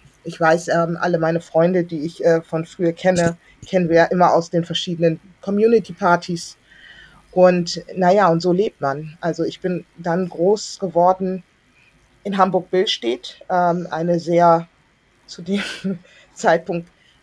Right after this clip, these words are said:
eine sehr, ähm, homogene Gruppe, was sozialer Index betrifft. Ähm, aber trotzdem irgendwie eine Welt, äh, voller Versch-, Versch-, Diversity, würde ich sagen, weil, ähm,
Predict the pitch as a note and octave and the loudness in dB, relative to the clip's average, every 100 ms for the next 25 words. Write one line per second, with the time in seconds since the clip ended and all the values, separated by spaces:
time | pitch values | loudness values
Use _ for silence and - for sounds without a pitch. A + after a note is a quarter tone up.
0 | - F3+ E3+ E3+ F3 E3+ E3 D#3 E3 E3 | -8 -4 -2 0 2 2 0 -4 -4 -8
1 | D#3+ D#3+ G3+ G3 E3+ F3+ G3 F#3 E3+ F#3+ | -14 -10 -4 -2 -2 -2 -2 -2 -4 -4
2 | A#3 F3+ E3+ - F3+ E3+ - - F3+ F3+ | 2 2 2 -2 -2 -4 -6 -12 -8 -6
3 | E3+ F3+ E3 D#3+ - A#3 C4+ - - C4+ | -2 2 4 2 0 0 -2 -2 -14 -14
4 | - D4+ E4+ - _ _ _ _ _ _ | -8 -8 -8 -12 _ _ _ _ _ _
5 | F#3+ F3+ F3 F3+ F3+ F#3 - _ _ F#3 | -2 0 0 -2 -4 -8 -14 _ _ 0
6 | F#3 F#3 - - - A3+ - G3+ F#3+ F3 | 0 2 0 0 -2 -2 0 -2 0 2
7 | F3 E3+ E3+ F3+ A3+ - - _ _ _ | 2 4 4 4 4 -2 -14 _ _ _
8 | _ _ _ - E3+ D#3 E3 - G#3 F#3 | _ _ _ -2 2 2 0 -2 0 2
9 | F3 F3 F3+ - - - _ _ - E3+ | 2 -2 -8 -8 -14 -18 _ _ -8 -6
10 | - - _ _ _ F#3+ F3 E3+ A3+ - | -8 -14 _ _ _ 0 2 4 2 0
11 | E3+ D#3+ B2+ C#3 - D3 D#3 D#3+ D3+ D3 | -8 -8 -8 -10 -4 -2 -2 0 2 2
12 | - D#3 D#3 | 0 -4 -6